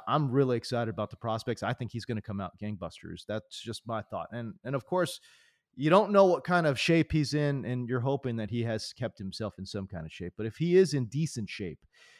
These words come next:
um, I do think that, uh, that, that Cleveland offense is gonna see a pe-,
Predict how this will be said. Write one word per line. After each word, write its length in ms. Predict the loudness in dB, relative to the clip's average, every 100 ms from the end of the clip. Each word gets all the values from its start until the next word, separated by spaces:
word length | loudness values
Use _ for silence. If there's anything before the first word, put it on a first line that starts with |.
| _ -6
um, 540 | -4 -2 -2 -4 -8 -8
I 80 | -8
do 220 | -4 -4
think 260 | -4 -6 -6
that, 180 | -8 -8 -8
uh, 400 | -6 -6 -6 -10 -12 -8
that, 160 | -6
that 160 | -6 -4
Cleveland 300 | -4 -4 -6
offense 280 | -6 -8 -8
is 80 |
gonna 160 | -8 -6
see 140 | -6
a 60 | -8
pe-, 160 | -6